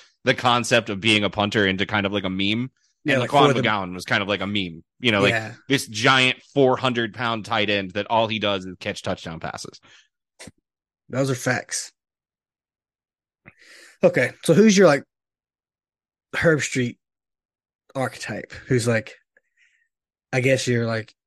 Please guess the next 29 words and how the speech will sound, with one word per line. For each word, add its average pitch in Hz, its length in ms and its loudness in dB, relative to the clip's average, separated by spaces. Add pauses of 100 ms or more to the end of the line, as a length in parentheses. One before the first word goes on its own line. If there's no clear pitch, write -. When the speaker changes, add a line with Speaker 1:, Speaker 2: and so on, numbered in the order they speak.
(100)
Speaker 2:
prototypical, 127 680 2
like, 113 200 -10
s-, - 160 -8 (420)
jock 123 400 -2
sports - 560 -4 (1040)
caster 120 380 -2
guy? 98 220 -10 (600)
Speaker 1:
All 113 120 8
right, 101 140 6
I'm 110 120 0
gonna 113 220 2
go 113 260 2
back. 113 500 2
I 107 80 0
had 117 240 0
to 131 80 -2
pull 131 280 -2
him 98 320 -8 (300)
'cause 98 140 -4
I 92 80 2
had 113 260 2
his 135 180 4
jersey 113 540 2 (680)
'cause 101 120 -2
I 95 100 4
bought 104 340 2
it 113 80 2
at 76 120 -4
Ross, 107 680 2